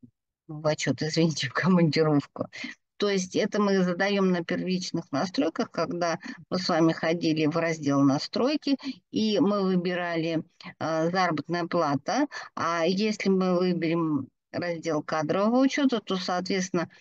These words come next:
если мы проставим вот такие отметочки, то в этом случае у нас, а, с-, э, работа с сотрудниками будет немножко более систематизирована, потому что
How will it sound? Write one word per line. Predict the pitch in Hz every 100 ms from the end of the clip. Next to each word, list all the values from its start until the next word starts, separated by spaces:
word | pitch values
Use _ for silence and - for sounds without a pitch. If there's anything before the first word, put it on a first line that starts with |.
| _ _ -
если | 214 208 202
мы | 185
проставим | 180 180 185 185 180 165 156 160 _ _ _ -
вот | 160 190 185
такие | - 165 180 170 160 131
отметочки, | 175 240 269 - -
то | - 185
в | -
этом | 185 175
случае | 180 - 262 - 233
у | 208
нас, | 202 175 - - - - -
а, | - 143 147 131 - - _ _ _
с-, | - - -
э, | 202 175 156 - _ _ _ _ _ _ _ - - -
работа | 185 214 208 196 175
с | 160
сотрудниками | - 180 185 185 196 254 262 269 269 - - - -
будет | 208 220 196
немножко | 208 208 208 - 214
более | 208 214 196
систематизирована, | 185 196 185 202 202 226 247 302 320 240 196
потому | - 190 202
что | 190 180